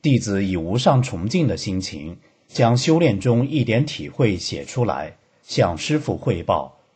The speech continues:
与同修交流。第一部分，开创局面，讲真相救人。我是一名工程师，在政府部门某局工作。我于一九九八年得法，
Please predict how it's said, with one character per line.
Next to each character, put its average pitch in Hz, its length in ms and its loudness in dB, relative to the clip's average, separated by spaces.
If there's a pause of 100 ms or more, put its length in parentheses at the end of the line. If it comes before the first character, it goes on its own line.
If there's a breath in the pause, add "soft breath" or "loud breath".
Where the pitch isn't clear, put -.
与 90 240 -4
同 87 280 -8
修 110 280 2
交 107 240 4
流。 73 340 -8 (840 soft breath)
第 120 220 2
一 135 80 6
部 120 180 -2
分， 80 380 -2 (400)
开 143 240 4
创 127 320 2
局 78 220 -8
面， 95 420 0 (180)
讲 82 300 -4
真 139 240 4
相 90 340 2
救 90 220 -2
人。 73 400 -8 (920)
我 110 180 4
是 135 140 4
一 127 100 8
名 95 240 0
工 123 180 4
程 82 220 -6
师， 120 360 -2 (340 soft breath)
在 110 220 6
政 151 200 4
府 82 160 -4
部 123 180 2
门 95 320 0
某 80 240 -4
局 87 240 -10
工 113 220 0
作。 87 380 -2 (400 soft breath)
我 107 160 4
于 113 180 6
一 151 240 2
九 123 180 4
九 92 160 -2
八 127 200 4
年 95 200 0
得 90 200 0
法， 71 320 -6